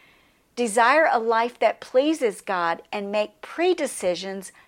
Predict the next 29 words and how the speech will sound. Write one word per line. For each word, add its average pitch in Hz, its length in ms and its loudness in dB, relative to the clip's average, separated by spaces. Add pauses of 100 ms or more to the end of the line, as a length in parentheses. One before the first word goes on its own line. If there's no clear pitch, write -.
(100)
not 240 340 0
to 320 80 -2
be 277 160 -2
sexually 240 720 0
impure. 254 540 -2 (680)
It's 349 180 -6
okay 349 300 2
to 247 100 2
say, 240 220 0
"Lord 220 260 -2
Jesus, 240 460 -2 (280)
I 320 120 2
cannot 285 360 0
do 233 140 -2
this 214 240 -4
on 208 140 -6
my 190 260 -4
own. 202 400 -6 (380)
I 247 100 4
trust 302 560 0
you 220 140 -4
to 214 100 -6
do 214 200 -4
this 220 340 -2
in 254 260 -4
me 214 180 -6
and 196 200 -8 (100)
through 277 320 0
me." 190 380 -8